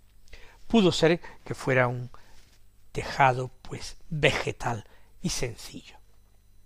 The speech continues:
Pero se establece ahora un juego entre lo de dentro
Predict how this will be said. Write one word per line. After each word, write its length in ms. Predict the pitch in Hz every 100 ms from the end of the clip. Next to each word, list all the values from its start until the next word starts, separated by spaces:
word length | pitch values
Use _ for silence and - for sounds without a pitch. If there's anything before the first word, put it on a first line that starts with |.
| - - - _ - - - - - _ - - - -
Pero 420 | 214 202 190 - -
se 200 | - 202
establece 520 | - 208 262 294 -
ahora 300 | 254 240 - -
un 140 | 226
juego 540 | - - 160 135 143 - - - _ -
entre 540 | - 180 156 156 160 - - _ _ _ _
lo 220 | 170 160
de 140 | 143 156
dentro 680 | 247 254 - - 214 196